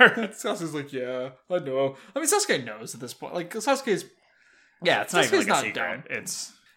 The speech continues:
Speaker 1: Uh, and he wanted to make sure that she was gonna, her, she was gonna be wholehearted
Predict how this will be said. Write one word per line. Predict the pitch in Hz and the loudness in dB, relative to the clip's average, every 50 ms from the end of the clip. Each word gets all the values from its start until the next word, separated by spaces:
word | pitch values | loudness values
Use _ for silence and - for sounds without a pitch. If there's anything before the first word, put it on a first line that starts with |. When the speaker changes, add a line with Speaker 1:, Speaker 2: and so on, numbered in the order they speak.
| _ _ | _ _
Speaker 1:
Uh, | - 143 139 135 127 127 127 123 120 117 - | 0 4 4 4 4 2 -2 -4 -6 -8 -6
and | 135 147 143 139 135 131 131 127 131 131 139 143 | -2 0 2 2 2 0 -2 -4 -8 -12 -14 -10
he | 151 156 | -8 -4
wanted | 160 160 156 143 | -2 -2 -2 -2
to | 139 | -2
make | 139 135 | -2 -2
sure | 139 151 139 | -2 -4 -4
that | 123 120 117 - - | -4 -6 -8 -8 -8
she | - - 143 | -6 -6 -4
was | 131 120 117 | -6 -6 -8
gonna, | 131 127 113 | -10 -12 -10
her, | 117 131 143 143 | -8 -8 -8 -6
she | 135 - | -6 -6
was | 175 151 | -6 -4
gonna | 160 160 139 | -2 -2 -4
be | 120 113 139 135 127 113 - _ _ _ | -4 -4 -6 -8 -8 -10 -14 _ _ _
wholehearted | - - - 160 143 127 - 135 127 117 113 113 110 | -20 -12 -8 -6 -6 -4 -2 -4 -4 -4 -6 -10 -14